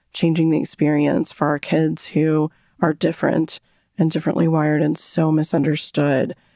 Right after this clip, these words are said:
And she gives such great insights into how to humanize students who have behavior issues, into how to see past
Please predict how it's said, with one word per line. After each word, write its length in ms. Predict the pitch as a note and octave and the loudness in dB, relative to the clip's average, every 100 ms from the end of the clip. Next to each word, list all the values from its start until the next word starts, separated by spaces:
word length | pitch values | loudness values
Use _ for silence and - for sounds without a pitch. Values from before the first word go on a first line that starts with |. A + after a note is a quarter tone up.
| _ _ _ | _ _ _
And 360 | - D#3+ D#3 D#3 | 0 2 2 0
she 280 | - F#3 E3+ | -2 -2 0
gives 260 | E3+ E3 | 0 0
such 400 | - F3 F3 - | 0 0 0 -6
great 600 | - E3 D3+ - - - - _ - | -2 0 2 0 -2 -8 -14 _ 0
insights 960 | F3+ F#3+ - C3+ A#2+ - - - - - _ _ _ - | 2 2 0 0 0 -2 -6 -10 -12 -18 _ _ _ 0
into 260 | F3+ E3+ | 0 0
how 680 | E3+ - E3 A#3+ F#3+ - E3 - _ - | -2 0 0 2 0 -2 -4 -10 _ -4
to 100 | - | -4
humanize 600 | - E3 D#3 D3 C#3+ D#3+ | 0 0 2 2 0 -2
students 500 | - C#3+ D3 - E3 | -2 -2 2 0 0
who 100 | D3+ | -2
have 120 | D3 | -2
behavior 440 | D3 D#3 D#3+ D3 - | 0 0 2 0 -2
issues, 400 | - - - - _ _ - | -2 0 -2 -4 _ _ -2
into 220 | E3 E3+ | 0 0
how 460 | - D#3 D#3 G3+ G3+ | -2 -2 0 2 0
to 80 | |
see 260 | E3 - D#3 | -4 0 -2
past 760 | - - F#3+ D#3+ - - - | -2 -2 -2 0 -4 -6 -10